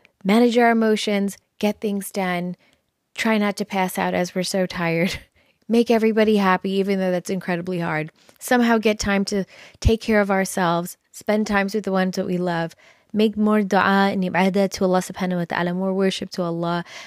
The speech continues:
as we know we should, get our act together, all that good stuff. But it's oh so hard.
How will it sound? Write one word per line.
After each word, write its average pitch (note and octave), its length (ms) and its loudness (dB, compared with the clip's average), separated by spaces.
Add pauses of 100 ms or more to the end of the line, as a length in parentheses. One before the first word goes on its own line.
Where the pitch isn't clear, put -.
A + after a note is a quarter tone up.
(120)
as F#3+ 180 -2
we G#3 140 -2
know G3+ 240 2
we G#3 160 -2
should, F3+ 460 -2 (240)
get G3+ 180 2
our G#3 140 4
act F3+ 200 2
together, F3 440 0
all F#3 160 0
that F3 180 -2
good F3+ 180 -8
stuff. D#3 400 -4 (340)
But B3 100 -2
it's C4 180 0
oh A#3 140 2
so A3 260 4
hard. F#3 320 0